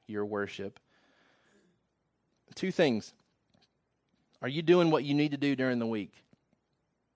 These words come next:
to remember the goodness of God? And that can look different for everybody.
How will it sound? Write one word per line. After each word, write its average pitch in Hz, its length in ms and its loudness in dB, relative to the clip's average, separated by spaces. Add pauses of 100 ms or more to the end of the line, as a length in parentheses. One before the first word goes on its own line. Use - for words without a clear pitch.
(240)
to - 140 -6
remember 127 480 0
the 110 100 -6
goodness 110 360 -6
of 104 100 -14
God? 101 260 -10 (2750)
And 120 80 -4
that 131 100 -2
can 156 140 -4
look 156 160 0
different 143 340 -2
for 131 80 -4
everybody. 135 540 -4